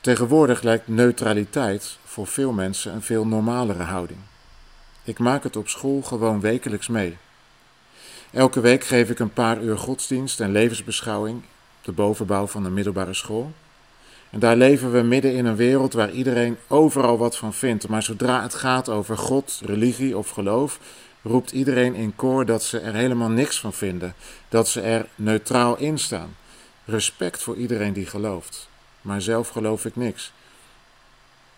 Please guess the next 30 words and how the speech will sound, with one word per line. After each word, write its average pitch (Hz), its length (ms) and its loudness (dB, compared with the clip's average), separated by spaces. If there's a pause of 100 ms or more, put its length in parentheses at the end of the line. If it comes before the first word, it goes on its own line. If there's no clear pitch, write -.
Hoe 104 140 -8
zou 104 200 -2
het 104 100 -6
ook 110 120 -6
anders 110 340 -8
kunnen? 87 320 -8 (1120)
Ik 110 160 -4
leef 110 200 2
gewoon 104 300 -4
mijn 101 160 -2
leven. 117 420 -6 (440)
Niemand 117 420 -2
vertelt 127 400 -2
me 107 80 -6
toch 104 200 -8
iets. - 380 -8 (420)
Ik 104 180 -6
doe 107 140 2
gewoon 107 300 2
mijn 95 120 -2
eigen 110 280 -6
ding. 85 200 -8 (680)
Een 98 80 -12
beetje 95 340 -4
zoals 92 260 -10
het - 200 -16
meisje 95 360 -8
bij 87 140 -8
de 90 120 -10
deur. 92 280 -6